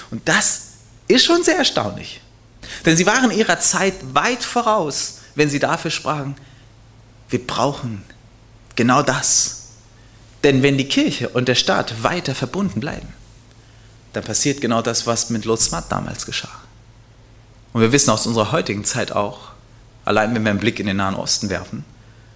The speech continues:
dass wenn eine Regierung und eine religiöse Entität zusammen verbunden sind, dass das unglaubliche Konsequenzen hat.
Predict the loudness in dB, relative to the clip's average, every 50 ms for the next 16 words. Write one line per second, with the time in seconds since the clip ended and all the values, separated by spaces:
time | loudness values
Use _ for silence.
0 | -20 -20 -20 -20 -20 -2 0 2 2 4 4 4 4 4 0 -2 -4 -10 -18 -20
1 | -20 -20 -8 -2 0 2 2 2 2 2 0 -2 -2 -4 -6 -4 -4 -6 -6 -6
2 | -14 -16 -16 -16 -18 -20 -20 -6 0 0 2 2 2 0 0 2 2 2 2 2
3 | 2 2 2 2 2 0 0 2 0 0 -2 0 -2 -4 -6 -4 -4 -2 -2 -2
4 | -4 -6 -10 -12 -12 -12 -4 -2 0 0 0 0 0 0 -2 -4 -2 -4 -4 -4
5 | -2 -4 -6 -4 -6 -6 -8 -8 -8 -10 -12 -14 -16 -20 -20 -20 -20 -20 -20 -20
6 | -20 -20 -20 -20 -20 -20 -20 -20 -20 -20 -20 -8 -6 -4 -2 0 0 0 0 0
7 | 0 2 2 2 0 -2 -4 -8 -14 -18 -20 -20 -20 -20 -20 -20 -20 -20 -14 -8
8 | -6 -6 -2 0 0 0 0 -4 -8 -6 -6 -6 -6 -6 -8 -8 -8 -6 -4 -4
9 | -4 -4 -6 -10 -14 -16 -18